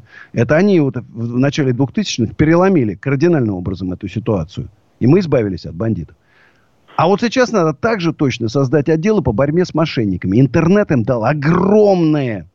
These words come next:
просто огромные возможности для обмана людей. Огромные. И они этим воспользовались эффективно. А правоохранительные органы не заметили. Вот, знаешь, человек приходит: «У меня украли Telegram-канал». Они говорят: «А что это такое?»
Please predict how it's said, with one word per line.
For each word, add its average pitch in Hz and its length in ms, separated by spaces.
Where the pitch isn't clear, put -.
просто 123 420
огромные 151 760
возможности 143 680
для 107 180
обмана 139 280
людей. 127 400
Огромные. 151 680
И 127 80
они 220 240
этим 240 200
воспользовались 196 640
эффективно. 143 480
А 127 40
правоохранительные 202 600
органы 170 320
не 139 120
заметили. 147 380
Вот, 135 240
знаешь, 196 160
человек 165 240
приходит: 165 340
«У 180 60
меня 277 280
украли 311 460
Telegram-канал». 233 880
Они 113 120
говорят: 110 200
«А 131 160
что - 160
это - 80
такое?» 127 380